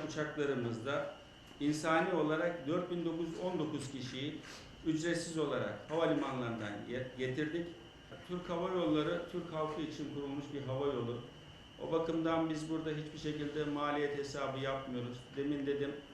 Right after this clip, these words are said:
etrafta bulunan hava yollarıyla da konuşuyoruz. Mesela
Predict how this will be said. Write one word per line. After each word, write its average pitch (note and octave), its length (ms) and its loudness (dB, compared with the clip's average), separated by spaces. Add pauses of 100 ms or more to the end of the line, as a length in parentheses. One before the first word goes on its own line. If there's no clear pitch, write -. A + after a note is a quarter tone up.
(300)
etrafta D3 540 2
bulunan C#3+ 240 0
hava C#3 260 0
yollarıyla C#3 520 0
da B2+ 100 0 (140)
konuşuyoruz. C#3 540 -2 (640)
Mesela C#3+ 640 2